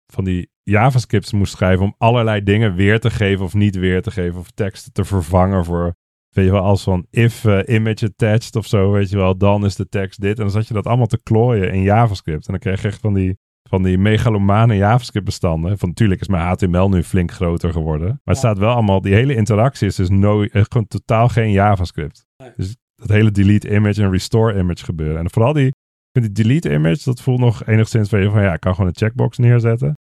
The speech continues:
Speaker 1: Maar dat dan ook gewoon die image verdwijnt en dat je ziet dat er geen zal zijn en dat er een andere tekst bij staat. En dat je ook die restore image op die manier kunt doen.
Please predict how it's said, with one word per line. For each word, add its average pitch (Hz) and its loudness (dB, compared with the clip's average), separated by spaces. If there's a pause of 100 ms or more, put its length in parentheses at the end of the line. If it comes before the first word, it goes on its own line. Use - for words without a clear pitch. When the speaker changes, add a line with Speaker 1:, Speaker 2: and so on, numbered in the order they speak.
(340)
Speaker 1:
Maar 98 0
dat 104 2
dan 120 -2
ook 117 0
gewoon 110 0
die 107 0
image 117 0
verdwijnt 101 0
en 107 -2
dat 98 -2
je 98 -2
ziet 104 -2
dat 98 -2
er 98 -2
geen 107 2
zal 107 2
zijn 101 0
en 101 0
dat 95 -2
er 92 -2
een 87 -8
andere 101 0
tekst 107 -2
bij 92 0
staat. 92 -4
En 101 -4
dat 95 0
je - -8
ook 120 -2
die 104 2
restore 120 0
image 147 -2
op 131 -8
die 135 2
manier 131 2
kunt 123 -4
doen. 135 0